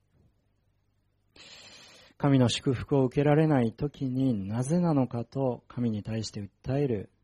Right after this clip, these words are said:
そのような人間の姿が描き出されています。自分の思い通りにならない時に、大声で、「なぜなのか」と、そのように神に対して不満をぶちまける、そのような人の姿が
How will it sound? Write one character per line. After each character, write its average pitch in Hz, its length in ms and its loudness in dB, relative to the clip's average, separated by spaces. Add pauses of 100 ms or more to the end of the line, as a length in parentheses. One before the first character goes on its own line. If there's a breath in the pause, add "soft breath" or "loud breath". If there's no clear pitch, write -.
(120)
そ - 160 -8
の 113 80 -2
よ 110 60 0
う 110 40 -2
な 104 100 -4
人 113 180 -2
間 117 100 -2
の 117 140 -4
姿 127 420 -6
が 117 320 -6 (240)
描 107 180 -8
き 107 120 -16
出 107 100 -10
さ - 140 -12
れ 113 100 -8
て - 100 -16
い 107 40 -12
ま 107 120 -12
す。 - 140 -18
自 117 140 -6
分 147 160 -2
の 151 100 2
思 151 220 0
い 170 40 2
通 185 100 2 (100)
り 147 80 2
に 113 100 0
な 104 140 -6
ら 127 120 -2
な 165 140 -2
い 131 80 -2
時 143 320 -8
に、 131 320 -4 (500 soft breath)
大 113 300 -4
声 147 220 0
で、 127 180 -2
「な 101 280 -10
ぜ 151 180 0
な 170 100 0
の 147 100 -2
か」 - 160 -10
と、 - 100 -18 (420)
そ - 120 -20
の 113 100 -8
よ 107 40 -6
う 104 40 -6
に 101 100 -10
神 107 180 -8
に 98 120 -10
対 101 180 -14
し - 40 -16
て 104 100 -14
不 98 100 -14
満 101 340 -12
を 117 120 -4
ぶ 107 140 -14
ち - 160 -18
ま 113 140 -14
け 135 160 -14
る、 113 160 -12 (1080 soft breath)
そ - 120 -4
の 120 80 2
よ 117 60 2
う - 20 2
な 104 80 -2
人 101 180 -8
の 104 120 -8
姿 104 360 -12
が 107 320 -10